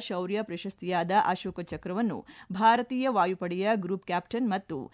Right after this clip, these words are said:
ಗಗನಯಾತ್ರಿ ಶುಭಾಂಶು ಶುಕ್ಲಾ ಅವರಿಗೆ ಪ್ರದಾನ ಮಾಡಲಾಯಿತು. ಅಂತಾರಾಷ್ಟ್ರೀಯ ಬಾಹ್ಯಾಕಾಶ ನಿಲ್ದಾಣಕ್ಕೆ ಭಾರತದ ಐತಿಹಾಸಿಕ ಬಾಹ್ಯಾಕಾಶ ಕಾರ್ಯಾಚರಣೆಯ ಸಮಯದಲ್ಲಿ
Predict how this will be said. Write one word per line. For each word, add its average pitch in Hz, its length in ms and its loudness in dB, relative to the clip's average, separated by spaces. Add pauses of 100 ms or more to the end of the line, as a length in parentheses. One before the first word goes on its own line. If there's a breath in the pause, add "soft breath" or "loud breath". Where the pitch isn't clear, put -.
(220 loud breath)
ಗಗನಯಾತ್ರಿ 240 760 2
ಶುಭಾಂಶು 208 600 -2
ಶುಕ್ಲಾ 185 340 0
ಅವರಿಗೆ 180 340 -2
ಪ್ರದಾನ 190 460 -2
ಮಾಡಲಾಯಿತು. 175 600 -2 (460 loud breath)
ಅಂತಾರಾಷ್ಟ್ರೀಯ 233 800 4 (160)
ಬಾಹ್ಯಾಕಾಶ 196 640 0
ನಿಲ್ದಾಣಕ್ಕೆ 175 580 -4 (200)
ಭಾರತದ 185 320 -2 (320)
ಐತಿಹಾಸಿಕ 185 540 -4 (480 loud breath)
ಬಾಹ್ಯಾಕಾಶ 220 760 4
ಕಾರ್ಯಾಚರಣೆಯ 190 680 0
ಸಮಯದಲ್ಲಿ 170 600 -4